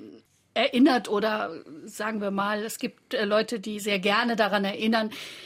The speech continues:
dass gerade die Grundlehre an der jetzigen Hochschule der Bildenden Künste Saar, sie hieß damals noch anders,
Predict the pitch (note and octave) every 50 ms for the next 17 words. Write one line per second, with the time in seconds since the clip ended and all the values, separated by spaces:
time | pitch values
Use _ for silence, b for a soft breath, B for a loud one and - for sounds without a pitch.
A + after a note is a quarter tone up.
0 | B B - G#3 - - - G3 F3+ G3 G3 G3+ F#3+ G3+ F#3+ - - - A#3+ B3
1 | C4 B3+ - B3+ A3 G#3 G#3 G#3 F#3+ G3+ F#3+ - - F#3 F#3+ F#3 F#3 F#3 F#3+ F#3+
2 | F#3+ F#3 F#3 F3+ F3+ F#3 F#3+ F#3+ - G3 A3 A3 A3 - - A3+ G3 F#3+ G#3+ G3+
3 | G3 F#3 G3+ G#3 - - B3 A3 G3+ F#3 A#3 G3 - A3+ G#3+ G#3+ G#3 G3+ - A#3
4 | G#3+ - - - G3+ F3 F#3 F#3 G3 G#3 A3 G#3+ F#3+ F#3+ F3+ F#3+ - - - G#3
5 | G3+ G#3+ G3 - - F#3 E3+ - - G#3+ G3 G#3 A3 A3 G#3+ -